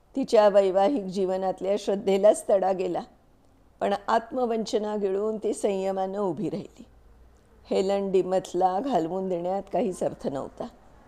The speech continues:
तिच्याने ही सर्व कामं उरकली नसती. जेनीला मुलगी झाली, तिचं नाव फ्रान्झिका ठेवलं.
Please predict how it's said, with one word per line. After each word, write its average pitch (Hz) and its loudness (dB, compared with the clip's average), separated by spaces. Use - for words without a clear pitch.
तिच्याने 196 0
ही 240 -2
सर्व 185 -2
कामं 180 -2
उरकली 180 -2
नसती. 160 -12
जेनीला 170 0
मुलगी 170 -4
झाली, 214 -8
तिचं 214 0
नाव 185 -2
फ्रान्झिका 180 -2
ठेवलं. - -10